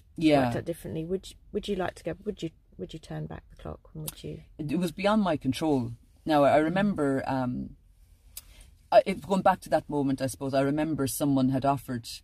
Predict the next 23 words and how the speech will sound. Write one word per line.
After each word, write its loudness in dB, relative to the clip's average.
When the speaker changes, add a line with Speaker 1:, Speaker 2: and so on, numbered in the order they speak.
Speaker 1:
in 0
hindsight, 4
someone 2
had 0
offered -2
to -6
do 2
a 2
video 0
for 0
me 2
for -10
free. 2
Now, -2
I 0
did -4
wonder, 2
were -2
there -4
strings 0
attached -8
to -10
it? -10